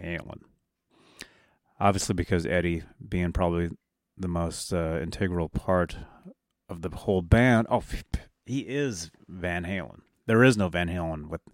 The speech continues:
I mean, yes, Alex Van Halen. He's, he's Van Halen, but wi-, without Eddie, it's,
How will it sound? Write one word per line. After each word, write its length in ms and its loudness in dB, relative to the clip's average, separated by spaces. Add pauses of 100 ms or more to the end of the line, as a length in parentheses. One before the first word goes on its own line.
(340)
I 80 4
mean, 240 4 (240)
yes, 560 6
Alex 320 4
Van 180 4
Halen. 420 0 (1600)
He's, 340 0
he's 200 0
Van 200 0
Halen, 380 -2
but 180 -4 (2000)
wi-, 200 2
without 460 8
Eddie, 400 2 (280)
it's, 680 -6